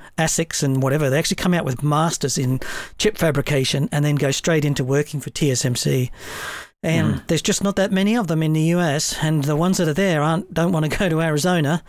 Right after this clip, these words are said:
Speaker 1: Um, so, you know, what do you do? And then there's, you know, there's, there's just not the skills that you need, so you bring them from Taiwan. And I, I think also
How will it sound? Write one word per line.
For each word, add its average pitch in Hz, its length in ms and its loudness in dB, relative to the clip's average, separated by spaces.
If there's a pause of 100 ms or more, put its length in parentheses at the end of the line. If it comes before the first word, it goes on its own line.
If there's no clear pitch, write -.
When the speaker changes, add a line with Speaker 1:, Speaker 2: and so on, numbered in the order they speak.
(520)
Speaker 1:
Um, 165 560 2
so, 165 640 2
you 180 100 2
know, 170 160 2 (140)
what 196 120 2
do 196 60 2
you 190 60 2
do? 233 280 -2 (220)
And 170 120 2
then 175 160 2
there's, 175 340 2
you 190 120 2
know, 151 100 2
there's, 156 220 0 (120)
there's 160 160 2
just - 220 -2
not 165 180 0
the - 80 -4
skills 160 400 2
that 156 140 -2
you 139 100 2
need, 151 360 2
so 147 140 0
you 151 200 2
bring 165 240 0
them 165 120 0
from 165 420 0
Taiwan. 170 400 0 (520)
And 190 120 2
I, 202 80 4 (360)
I 165 60 0
think - 220 -2
also 180 600 2